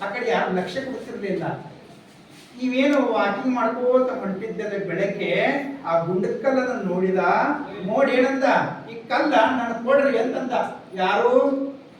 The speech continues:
ಮೈಕೆಲ್ ಎಂಜೆಲೋ. ಯಾರಿಗೆ? ಆ ಶ್ರೀಮಂತಿಗೆ.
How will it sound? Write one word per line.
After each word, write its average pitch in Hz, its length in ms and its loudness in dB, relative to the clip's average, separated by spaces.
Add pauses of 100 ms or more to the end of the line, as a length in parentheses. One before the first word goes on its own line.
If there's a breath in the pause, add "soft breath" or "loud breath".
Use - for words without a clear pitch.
(160)
ಮೈಕೆಲ್ 254 720 2 (260)
ಎಂಜೆಲೋ. 185 720 4
ಯಾರಿಗೆ? 262 800 4 (100)
ಆ 202 160 2
ಶ್ರೀಮಂತಿಗೆ. 240 1000 -2